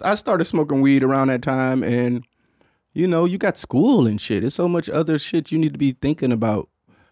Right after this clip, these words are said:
when you're that age, you know? But it's a lot of temptations and a lot of shit, you know, dealing with fucking high school and shit is hard, man. But I, um,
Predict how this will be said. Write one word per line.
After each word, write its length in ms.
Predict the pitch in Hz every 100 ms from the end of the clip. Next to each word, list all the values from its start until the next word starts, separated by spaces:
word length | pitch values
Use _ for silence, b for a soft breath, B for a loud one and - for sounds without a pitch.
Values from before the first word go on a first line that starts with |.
| b
when 140 | 120
you're 120 | 123
that 160 | 117 113
age, 400 | 120 147 117 107
you 80 | 127
know? 260 | 135 135
But 260 | 135 123 117
it's 200 | 123 -
a 40 |
lot 200 | 139 151
of 80 | 135
temptations 640 | - 131 - 110 110 120
and 100 | 113
a 60 | 117
lot 160 | 117 113
of 80 |
shit, 300 | - 127 110 - _
you 120 | 127
know, 280 | 127 120 117 _ _ _
dealing 240 | 120 117
with 160 | 113 107
fucking 260 | 123 117 101
high 180 | 113
school 280 | 113 120 113
and 100 | 107
shit 220 | - 110
is 120 | 107 -
hard, 360 | 117 123 107
man. 280 | 107 117 120 b b b b b b
But 200 | 123 131 - - - -
I, 200 | 139 139
um, 420 | 160 160 160 151